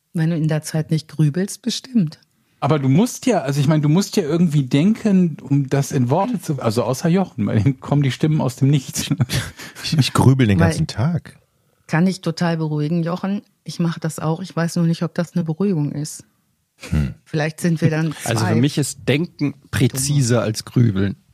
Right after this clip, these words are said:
Speaker 1: Ja?
Speaker 4: Denken ist irgendwie, grü-, oder anders gesagt, Grübeln ist mehr so,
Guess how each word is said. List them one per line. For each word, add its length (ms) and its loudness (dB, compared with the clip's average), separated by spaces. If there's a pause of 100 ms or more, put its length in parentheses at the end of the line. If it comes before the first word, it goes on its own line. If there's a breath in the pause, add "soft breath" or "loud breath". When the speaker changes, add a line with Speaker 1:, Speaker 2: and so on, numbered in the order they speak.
(320 loud breath)
Speaker 1:
Ja? 100 -2
Speaker 4:
Denken 420 2
ist 240 -2
irgendwie, 680 2 (360 soft breath)
grü-, 320 4
oder 220 0
anders 360 0
gesagt, 340 -2
Grübeln 640 2 (100)
ist 200 -2
mehr 280 4
so, 480 2